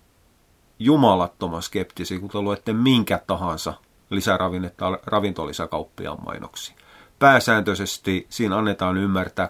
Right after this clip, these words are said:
koko ajan sellaista, mitä ei ymmärretä antaa. Mut se perustuu kuitenkin luuloihin, uskomuksiin.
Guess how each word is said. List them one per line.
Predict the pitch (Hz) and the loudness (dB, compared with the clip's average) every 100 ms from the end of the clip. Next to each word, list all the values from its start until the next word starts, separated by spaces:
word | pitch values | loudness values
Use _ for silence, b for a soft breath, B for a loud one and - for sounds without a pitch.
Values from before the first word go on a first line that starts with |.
| - | -2
koko | 123 - 90 | -2 0 -2
ajan | 85 87 85 | -2 -4 -6
sellaista, | 92 85 - | -4 -6 -8
mitä | 82 82 | -10 -8
ei | 78 | -8
ymmärretä | - - - - - | -12 -14 -14 -12 -10
antaa. | - - - - - - | -10 -14 -16 -20 -18 -12
Mut | 104 | -6
se | 143 | -2
perustuu | 160 143 123 - 104 92 | 0 0 -4 -2 -2 0
kuitenkin | - 135 104 92 98 - | 0 0 0 -2 -2 -2
luuloihin, | 123 107 92 92 | -2 0 0 -2
uskomuksiin. | 110 - 92 87 - 98 | -6 -6 -8 -8 -6 -6